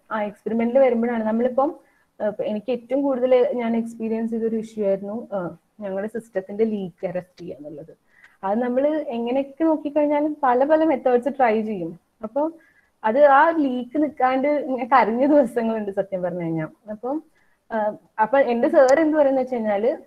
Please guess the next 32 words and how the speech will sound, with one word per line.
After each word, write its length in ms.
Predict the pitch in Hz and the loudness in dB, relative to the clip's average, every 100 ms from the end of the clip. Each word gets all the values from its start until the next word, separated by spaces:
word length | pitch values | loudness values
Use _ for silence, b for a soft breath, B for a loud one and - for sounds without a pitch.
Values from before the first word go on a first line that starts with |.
| _ - | _ -8
ആ, 220 | 202 196 | -6 -6
"You 360 | - _ 233 240 | -8 _ -10 -2
cannot 280 | 285 311 277 | 0 2 0
do 100 | 277 | 0
magic 380 | 269 208 196 233 | 0 -2 -4 -4
to 200 | 240 262 | -10 -12
stop 260 | 240 214 196 | -4 -2 -2
the 140 | 214 | -4
leaks" 300 | 196 185 _ | -8 -10 _
എന്ന് 80 | 196 | -8
sir 160 | 180 175 | -6 -6
എപ്പോഴും 260 | 175 180 | -8 -12
പറയും. 180 | 180 175 | -10 -8
അതിന് 200 | 208 285 | -6 -6
scientific 580 | - 294 240 302 311 339 | -4 -4 -4 -6 -6 -2
ആയിട്ട് 220 | 311 311 | -2 -2
വേ 280 | 294 254 247 | -6 -4 -4
ഉണ്ട്. 280 | 247 196 190 b b b | -2 -4 -4 b b b
നിങ്ങളത് 300 | 233 262 269 | -4 -2 0
proper 380 | 285 240 220 247 | 0 0 2 2
ആയിട്ട് 240 | 262 254 | 2 0
ചെയ്യാത്തോണ്ടാണെന്ന് 880 | 277 247 202 202 214 214 233 214 214 | -4 -4 0 -2 -2 -4 -2 -4 -4
പറഞ്ഞ് 120 | 214 233 | -6 -2
sir 180 | 214 | -2
എപ്പോഴും 260 | 202 - 226 | -2 -6 -6
നമ്മൾ 120 | 220 | -6
ചീത്ത 280 | 226 196 185 | -6 -6 -6
പറയുന്നു. 260 | 175 160 165 | -4 -4 -6
നമുക്ക് 340 | 185 254 262 247 269 | -2 -2 -2 -6 -8
ഭയങ്കര 340 | 254 294 330 330 B B | -4 -2 -2 -6 B B
കുറേ 280 | 254 247 294 | 4 6 4
ചെയ്തിട്ടാവുമ്പോ 920 | 330 330 285 320 294 277 285 320 330 | 2 -2 -2 -2 -2 0 2 0 -2